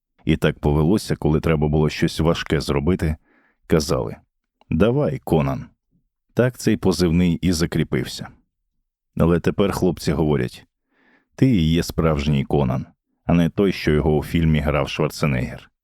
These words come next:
Але я не варвар, я не жорстокий. Я постійно у спорті, навіть зараз. Коли є можливість позайматися в залі чи побігати,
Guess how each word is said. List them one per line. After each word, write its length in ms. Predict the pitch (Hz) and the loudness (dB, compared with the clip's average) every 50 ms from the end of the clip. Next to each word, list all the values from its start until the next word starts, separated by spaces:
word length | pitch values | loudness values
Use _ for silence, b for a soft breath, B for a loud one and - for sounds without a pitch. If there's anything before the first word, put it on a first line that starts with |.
| _ _ _ _ _ _ _ _ _ _ _ b b b b b b b b | _ _ _ _ _ _ _ _ _ _ _ b b b b b b b b
Але 180 | - 82 82 80 | 0 2 2 4
я 120 | 80 80 | 4 4
не 120 | 80 82 82 | 2 2 2
варвар, 480 | 82 95 92 73 64 - - - - _ _ _ _ _ _ _ _ _ _ _ - | 2 2 0 0 -2 -6 -8 -10 -14 _ _ _ _ _ _ _ _ _ _ _ -2
я 220 | 76 76 95 107 | 2 2 2 2
не 140 | 95 80 78 | 2 0 -2
жорстокий. 760 | 71 - - - - - - - - 55 - - - - - _ _ _ _ _ _ _ _ _ _ _ b b b b b b b - | -2 -4 -6 -6 -6 -8 -6 -4 -4 -4 -4 -10 -16 -16 -18 _ _ _ _ _ _ _ _ _ _ _ b b b b b b b 2
Я 160 | 87 90 - | 2 2 2
постійно 540 | - 110 104 - - - 120 120 120 110 98 | 2 -2 -4 -2 0 0 2 2 4 2 2
у 60 | 87 | 0
спорті, 540 | - - - - 78 67 - - - - - - _ _ | -4 -8 -6 -4 -4 -4 -4 -10 -16 -16 -16 -18 _ _
навіть 320 | - 82 87 87 87 87 80 | 0 0 2 2 2 0 0
зараз. 500 | 80 92 85 65 - - - - - _ _ _ _ _ _ _ | 0 0 0 -2 -4 -8 -12 -14 -16 _ _ _ _ _ _ _
Коли 260 | - 90 90 107 127 | 2 2 4 4 4
є 140 | 123 120 113 | 4 4 4
можливість 600 | 104 90 87 82 87 95 110 101 90 82 - - | 4 4 2 2 2 2 2 2 2 0 -2 -2
позайматися 760 | - 95 82 73 92 87 92 95 92 85 - - - - 87 | -2 0 2 2 2 2 4 2 2 0 -2 -4 -2 0 0
в 40 | 80 | 0
залі 360 | 80 80 87 92 82 78 73 | 2 2 2 2 2 2 -2
чи 160 | - - - 73 | -2 -4 -6 -4
побігати, 640 | - 76 71 80 107 101 85 76 - - 65 64 | -2 -2 0 2 2 2 2 0 -2 -4 -8 -10